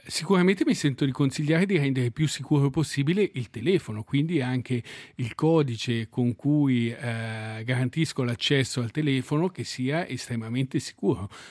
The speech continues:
perché se io ho tutta la mia vita in un dispositivo, eh, ancor più è importante renderlo sicuro.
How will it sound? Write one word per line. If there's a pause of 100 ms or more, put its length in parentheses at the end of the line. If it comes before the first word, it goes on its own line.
(100)
perché
se
io
ho
tutta
la
mia
vita
in
un
dispositivo, (400)
eh,
ancor
più
è
importante
renderlo
sicuro.